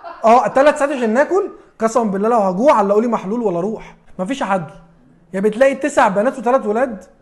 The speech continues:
يا اتناشر شاب، مفيش، مفيش mix، فاهم؟ دايمًا بنات كتير قوي مع ولدين،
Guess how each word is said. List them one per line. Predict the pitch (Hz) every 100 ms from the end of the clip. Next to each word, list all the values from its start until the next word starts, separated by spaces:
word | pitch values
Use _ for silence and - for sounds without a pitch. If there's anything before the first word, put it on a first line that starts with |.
| _ _
يا | 190
اتناشر | 196 226 247
شاب، | - 226 196 165 - - - - - _
مفيش، | 190 190 320 320
مفيش | 202 294 262
mix، | 262 262
فاهم؟ | 185 214 269
دايمًا | 233 254 269 226 185 196
بنات | 180 196 269
كتير | 277 226 247
قوي | 254
مع | 254
ولدين، | 196 185 175 185 156